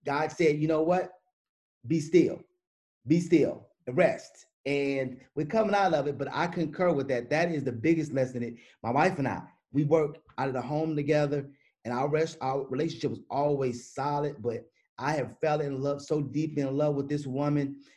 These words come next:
Um, it's so, we cleave to each other. My son, my sons come here and help work, you know, um, having these high level, com-, I mean, intimate conversations, intimate conversations. To your point, Daniel,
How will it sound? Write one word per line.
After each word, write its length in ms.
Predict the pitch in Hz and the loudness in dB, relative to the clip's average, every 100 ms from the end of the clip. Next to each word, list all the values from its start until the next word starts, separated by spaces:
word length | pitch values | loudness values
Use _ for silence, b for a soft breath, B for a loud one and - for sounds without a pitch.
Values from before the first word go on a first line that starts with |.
| _ | _
Um, 540 | 117 120 120 117 113 113 _ _ - | -4 -2 -2 -4 -6 -10 _ _ -2
it's 240 | 165 165 | -2 0
so, 160 | 180 175 | 2 2
we 200 | 170 165 | 2 -2
cleave 400 | - 180 175 175 | -2 0 0 0
to 60 | 170 | -4
each 260 | 180 - | -6 -2
other. 180 | 160 151 | -2 0
My 160 | 120 120 | -2 -4
son, 500 | - 160 165 165 151 | -6 -2 0 0 0
my 120 | 139 | -2
sons 440 | 139 170 170 151 - | -4 -4 -2 -4 -6
come 140 | 170 | -8
here 180 | 156 165 | -6 -4
and 80 | 143 | -4
help 180 | 160 120 | -4 -6
work, 380 | 123 180 180 - b b b - | -2 0 0 -6 b b b 0
you 80 | |
know, 360 | 170 160 160 156 _ - | 2 2 0 -4 _ -4
um, 320 | 143 139 123 - | -2 -2 -6 -8
having 240 | 147 165 165 | -4 -2 -2
these 120 | 143 | -4
high 200 | 143 175 | -2 0
level, 240 | 170 156 | 2 0
com-, 240 | 147 160 165 - | -4 -8 -10 -8
I 40 | 165 | -8
mean, 200 | 175 - 233 | -8 -8 0
intimate 420 | 262 269 196 - | 2 2 -2 -2
conversations, 800 | 180 147 139 139 110 - - _ _ _ _ _ - | -6 -4 -4 -4 -4 -8 -20 _ _ _ _ _ 0
intimate 480 | 240 262 220 175 | 2 2 0 -4
conversations. 720 | 170 143 127 139 131 131 113 B _ | -2 -4 -2 -2 -2 -4 -10 B _
To 60 | 156 | 0
your 140 | 180 | 2
point, 420 | 175 220 220 190 - - | 2 2 0 0 -6 -8
Daniel, 320 | 151 165 170 | -2 0 0